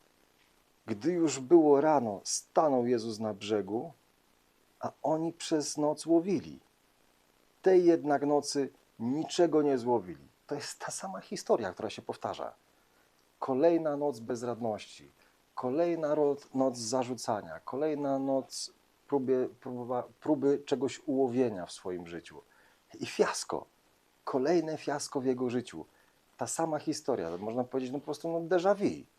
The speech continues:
To już się kiedyś wydarzyło. I to jest clue tematu, że Jezus zawołał do nich, stojąc, i tam się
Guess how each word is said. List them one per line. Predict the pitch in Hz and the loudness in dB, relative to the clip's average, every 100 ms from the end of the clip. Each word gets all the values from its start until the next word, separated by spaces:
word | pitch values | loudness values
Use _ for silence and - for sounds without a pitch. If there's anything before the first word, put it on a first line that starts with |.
| _ _ _ | _ _ _
To | - | -12
już | - | -8
się | - | -6
kiedyś | - 165 165 | -2 -2 -2
wydarzyło. | 175 175 156 107 78 - _ _ _ _ _ _ _ _ _ _ _ | 2 2 2 -2 -4 -10 _ _ _ _ _ _ _ _ _ _ _
I | 143 139 135 - _ _ _ | -4 -2 -4 -8 _ _ _
to | 156 147 | 6 8
jest | 113 - - _ | 6 0 -10 _
clue | - 135 | -8 -6
tematu, | 123 120 107 95 78 71 - _ _ _ _ _ _ - - - - | -2 0 0 -2 -6 -12 -14 _ _ _ _ _ _ -18 -18 -18 -10
że | 95 104 | 0 4
Jezus | 135 151 135 | 6 6 2
zawołał | 117 110 123 127 123 120 | -4 0 0 2 -2 -2
do | 110 113 117 | 0 2 2
nich, | 113 - - - _ | -2 -8 -18 -20 _
stojąc, | - - - 131 120 107 | -12 -2 2 4 2 -2
i | 107 | -6
tam | 117 110 | -6 -4
się | - | -6